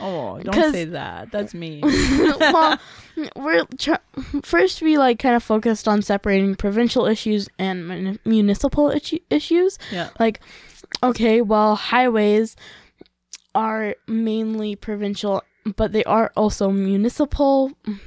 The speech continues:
Speaker 2: because this and this. And then, like, oh, well, um, <clears throat> uh, like,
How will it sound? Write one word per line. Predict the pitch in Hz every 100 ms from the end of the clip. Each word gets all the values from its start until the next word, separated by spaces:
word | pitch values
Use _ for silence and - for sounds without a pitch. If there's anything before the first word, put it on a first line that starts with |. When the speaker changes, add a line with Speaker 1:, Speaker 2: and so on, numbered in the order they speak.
| -
Speaker 2:
because | 214 202 202 196 208 _
this | 254 254 220
and | 233
this. | 262 - - - - - -
And | 220
then, | 202 202 196
like, | 170 156 - - - - - _ - -
oh, | 269 269
well, | 220 226 220 220 - - _ _
um, | 214 202 202 226 269 - _ _ _ _ - - _
<clears throat> | 262 240 220 -
uh, | 208 196 190 - - _
like, | 208 208